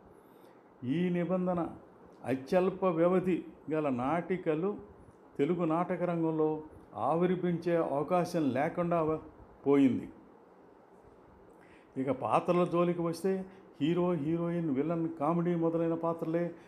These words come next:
ప్రతి నాటకంలోనూ ప్రత్యక్షమవుతూ ఉంటాయి. అవే పాత్రలు అనే, అన్ని నాటకాల్లోనూ చూసి చూసి ప్రేక్షకులకు విసుగు పుడుతోంది. కొత్త పాత్రలు పుట్టడం లేదు.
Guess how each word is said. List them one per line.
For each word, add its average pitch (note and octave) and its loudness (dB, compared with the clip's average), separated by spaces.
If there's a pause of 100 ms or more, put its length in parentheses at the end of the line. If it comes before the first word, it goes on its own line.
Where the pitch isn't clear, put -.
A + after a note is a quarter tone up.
(260)
ప్రతి D3 2
నాటకంలోనూ E3+ 0 (440)
ప్రత్యక్షమవుతూ D#3 0
ఉంటాయి. C3+ 0 (460)
అవే E3 2
పాత్రలు F3 -2 (440)
అనే, E3+ 0 (460)
అన్ని F#3+ 2
నాటకాల్లోనూ F3+ 0 (480)
చూసి F#3+ -2
చూసి F3 -4
ప్రేక్షకులకు E3+ -2
విసుగు D#3 0
పుడుతోంది. C#3 0 (1700)
కొత్త D3 0
పాత్రలు F#3 0
పుట్టడం D3+ 0
లేదు. A#2 -2